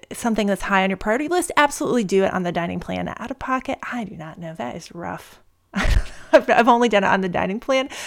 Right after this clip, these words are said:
and I felt like it wasn't too much of a stretch in terms of, you know, I got my value. Now, if you are paying out of pocket, or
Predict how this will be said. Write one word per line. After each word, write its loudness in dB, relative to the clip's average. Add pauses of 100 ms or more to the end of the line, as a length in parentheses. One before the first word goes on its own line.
(100)
and 0
I 6
felt 2
like 0
it -6
wasn't -4
too -6 (320)
much -2
of -4
a -4
stretch -4
in -4
terms -4
of, -6
you -4
know, -6
I -8
got -6
my -6
value. -6 (240)
Now, -8
if -10
you -8
are 0
paying -4
out -2
of -6
pocket, -4
or -10